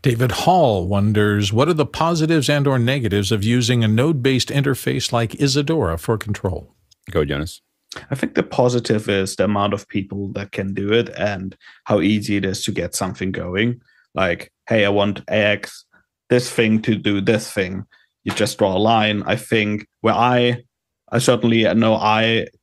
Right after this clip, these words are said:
Speaker 3: get frustrated every time is as soon as you try to do something sixteen times. Like, dragging sixteen lines, I immediately am like, "This should be a for loop. I wanna do it in a for loop. Just give me code." Um, I think that's where the scalability starts to break.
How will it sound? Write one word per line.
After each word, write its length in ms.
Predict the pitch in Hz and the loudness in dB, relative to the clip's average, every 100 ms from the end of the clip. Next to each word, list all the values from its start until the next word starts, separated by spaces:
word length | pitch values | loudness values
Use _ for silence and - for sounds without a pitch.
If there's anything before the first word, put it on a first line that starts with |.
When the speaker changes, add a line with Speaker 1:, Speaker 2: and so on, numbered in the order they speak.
| - | -6
Speaker 3:
get 140 | - 110 | -4 0
frustrated 480 | 113 - 117 113 110 | -2 0 0 2 2
every 160 | 110 | 0
time 240 | 107 107 104 | 0 -2 -2
is 120 | 107 | -4
as 140 | 107 | -4
soon 160 | - 107 | 0 0
as 180 | 104 - | -2 -4
you 120 | 104 | -6
try 280 | - - 98 | -4 -2 -2
to 120 | 95 | -2
do 120 | 95 98 | -4 -4
something 380 | 95 101 117 | -6 -8 -8
sixteen 440 | - - - 98 98 | -6 -8 -8 -8 -8
times. 560 | - 95 101 113 - _ _ _ _ _ _ _ - | -6 -4 -2 -4 -8 _ _ _ _ _ _ _ -4
Like, 340 | 95 92 - | -2 -2 -2
dragging 380 | 107 101 104 101 | 0 2 2 0
sixteen 440 | - 110 - 101 | -2 -4 -2 -2
lines, 600 | 95 92 92 107 110 - - _ - | 0 0 2 0 -2 -8 -16 _ -2
I 100 | 107 | 0
immediately 540 | 101 104 104 95 98 | 2 2 2 0 -2
am 120 | 76 92 | -2 -2
like, 200 | 95 - _ - | -4 -8 _ -12
"This 100 | - | -8
should 240 | - 98 | -8 -4
be 140 | 113 | 2
a 80 | 147 | 2
for 280 | 156 113 110 | 2 2 2
loop. 260 | 107 104 101 | 2 0 -4
I 80 | 85 | -8
wanna 260 | 87 95 | -6 -4
do 140 | 98 107 | 0 0
it 120 | 117 | 2
in 120 | 120 | 2
a 40 | |
for 240 | 127 - 98 | 0 -2 -2
loop. 280 | 95 98 - - | -4 -4 -8 -6
Just 220 | 107 - | -4 -2
give 140 | 113 113 | 0 2
me 120 | 117 | 2
code." 480 | - 110 95 95 - - - _ | 0 0 -2 -6 -10 -20 -20 _
Um, 340 | 107 104 101 95 | 0 2 2 0
I 100 | 117 | 0
think 240 | 117 110 | 0 0
that's 360 | 107 107 - - | 0 0 -4 -2
where 320 | 104 101 101 | 0 2 0
the 100 | 101 | -2
scalability 800 | - 110 104 101 107 104 90 101 | -2 -2 -2 -2 0 0 -2 -6
starts 380 | - 98 95 - | -4 -6 -6 -6
to 100 | 107 | -6
break. 500 | 98 98 151 135 | -4 -2 -2 -2